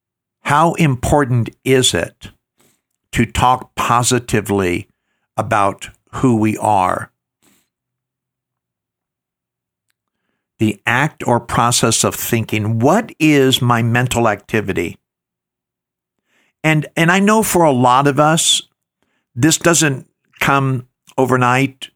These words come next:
Like I've said before, we, we did not get sick overnight.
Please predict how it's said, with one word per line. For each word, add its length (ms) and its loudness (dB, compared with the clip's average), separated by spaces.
Like 240 0
I've 120 0
said 300 0
before, 680 0
we, 340 2
we 180 0
did 200 -2
not 240 0
get 220 -2
sick 340 0
overnight. 720 -2